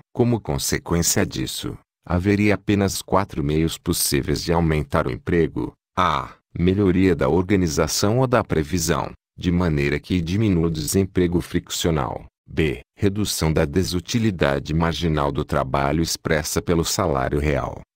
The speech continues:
para o qual ainda existe mão de obra disponível, de modo que diminua desemprego voluntário. C. Aumento da produtividade marginal física do trabalho nas indústrias produtoras de bens de consumo de assalariados, para usar o termo adequado,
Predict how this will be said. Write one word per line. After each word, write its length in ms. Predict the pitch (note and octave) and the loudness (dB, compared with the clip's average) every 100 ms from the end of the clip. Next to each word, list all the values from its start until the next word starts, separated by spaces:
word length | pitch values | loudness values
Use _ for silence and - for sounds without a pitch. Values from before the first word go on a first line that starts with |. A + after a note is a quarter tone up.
| _ | _
para 180 | A2+ A2 | 0 2
o 40 | |
qual 320 | - D#2 D2 | 2 0 2
ainda 240 | E2 F2 G#2+ | 0 2 0
existe 480 | G2 D#2+ D#2 - D2 | 0 -2 -4 -2 0
mão 240 | D#2 C#2+ | 0 0
de 120 | C2+ | 0
obra 360 | C#2 C2 D2+ D2 | 0 0 0 -2
disponível, 800 | E2 - - E2+ C#2+ A#1+ A1+ - - _ | -2 -2 0 0 0 -4 -8 -12 -16 _
de 140 | - G2+ | -2 2
modo 400 | G2+ F2 D2+ D#2+ | 4 2 0 -2
que 160 | - | -2
diminua 560 | F#2 G2+ G#2 G2 D#2 C#2+ | 0 0 2 2 2 0
desemprego 720 | C#2+ C#2+ E2+ D#2+ - D#2 D2+ | 0 -2 -2 -2 0 0 0
voluntário. 840 | D2 G2+ G#2 G#2 - D2 - - - - _ - | -2 0 0 0 0 0 -2 -6 -10 -16 _ -10
C. 460 | - F#2+ D#2+ - - _ | -4 0 0 -2 -12 _
Aumento 580 | F#2+ G2+ F2 D2 - E2+ | -2 0 2 0 -2 -2
da 100 | D#2+ | -2
produtividade 1120 | D#2+ G2 G2+ G#2+ - G#2+ G#2+ E2 C#2+ C#2 C2+ | 0 0 0 -2 -2 -4 -2 0 0 0 0
marginal 640 | D#2+ E2 D2+ E2+ D#2+ D2+ C#2+ | 0 0 0 0 0 0 -2
física 640 | - F#2 D2 B1 - D2 | -2 0 0 -2 -4 -4
do 160 | C#2 D2 | -2 -2
trabalho 580 | - C2+ C2 C#2 C#2 D2+ | -2 -2 0 0 2 0
nas 220 | D#2 E2+ | 0 0
indústrias 640 | F2 C#3+ F3+ - - G2 | 0 2 0 0 -2 -4
produtoras 720 | - A2+ A#2+ A2+ - D2+ D2 | -2 -2 -2 -2 0 0 0
de 120 | C2+ D#2+ | -2 -2
bens 300 | F2+ D2+ C#2 | 0 0 -2
de 120 | D#2+ | -4
consumo 640 | E2+ E2+ - - C#2 C#2 | -2 -2 -2 -2 0 0
de 100 | C2+ | 0
assalariados, 960 | C2 - F#2 F#2 F#2+ F#2 C#2 C#2 - - | -2 0 0 2 0 0 0 -2 -4 -6
para 200 | - F2+ | 0 0
usar 340 | D#2 D2+ C#2 | 0 0 0
o 80 | D#2 | 0
termo 420 | - G2 F#2 F#2 | 0 2 2 2
adequado, 720 | E2+ F#2+ - D#2 C2 A#1+ - | 2 0 2 2 0 -2 -8